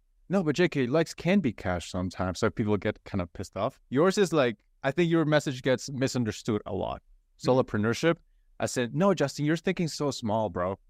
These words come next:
Speaker 1: You should aim for bigger things."
Speaker 2: I get that a lot.
Speaker 1: Do you piss people off consciously on that?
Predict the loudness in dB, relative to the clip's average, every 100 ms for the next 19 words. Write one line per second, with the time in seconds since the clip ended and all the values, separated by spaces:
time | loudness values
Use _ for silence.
0 | -6 0 2 2 2 -2 0 0 0 -6
1 | -10 -14 -20 _ _ -4 0 4 4 4
2 | 0 -4 _ _ _ _ -4 -2 2 0
3 | 0 _ -2 0 0 0 2 2 0 -2
4 | -2 -4 -2 2 2 2 0 -4